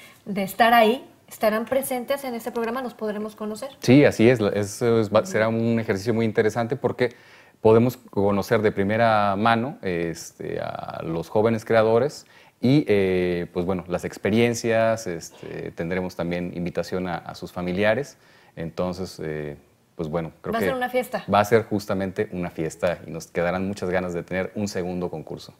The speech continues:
Speaker 1: Claro que sí, sin duda. Muchísimas gracias, Gabriel, por, eh, darnos a, a conocer estos nombres. Felicidades a ustedes, chicos, chicas, que nos han escuchado el día de hoy, pues,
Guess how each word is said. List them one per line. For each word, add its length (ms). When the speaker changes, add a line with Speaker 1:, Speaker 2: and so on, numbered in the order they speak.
Speaker 1:
Claro 260
que 100
sí, 260
sin 160
duda. 140
Muchísimas 440
gracias, 500
Gabriel, 380
por, 380
eh, 100
darnos 440
a, 320
a 100
conocer 380
estos 240
nombres. 460
Felicidades 480
a 40
ustedes, 300
chicos, 360
chicas, 580
que 100
nos 400
han 220
escuchado 420
el 80
día 120
de 120
hoy, 140
pues, 340